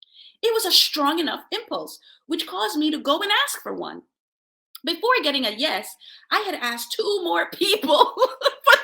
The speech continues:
their watch. As a matter of fact, guys, I asked the girl who won, and she flatly told me no. She seemed indignant that I should even ask her to give me her first place prize.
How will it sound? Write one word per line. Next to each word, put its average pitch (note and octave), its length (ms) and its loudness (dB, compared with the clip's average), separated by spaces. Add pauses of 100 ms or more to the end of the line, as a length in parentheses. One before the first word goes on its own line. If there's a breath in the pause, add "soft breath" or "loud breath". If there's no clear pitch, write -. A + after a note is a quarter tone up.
their G#4 340 0
watch. - 540 -4 (580 loud breath)
As - 100 0 (180)
a F#4 40 -4
matter G#4+ 360 2
of F4+ 160 -12
fact, - 360 -6
guys, G#4 320 -4 (400 loud breath)
I - 220 -8
asked C#4+ 220 -4
the - 100 -4
girl B3+ 280 0
who C4 220 -4
won, G#3+ 360 -4 (220 loud breath)
and - 100 -2
she F4 280 0
flatly A#3+ 400 -4
told G#3 320 -8
me G3 220 -8
no. E3 320 -8 (640)
She G#4+ 200 2
seemed F4+ 320 0
indignant C4+ 840 -2 (220 soft breath)
that - 120 -10
I G4+ 120 -6
should A4 180 0
even G4+ 320 -4
ask G4 340 -8
her C4 140 -8
to - 180 -6
give D#4 380 -4
me A#3 240 -8
her A3 380 -8
first C#4 520 -4
place G#4+ 440 -4
prize. - 760 -2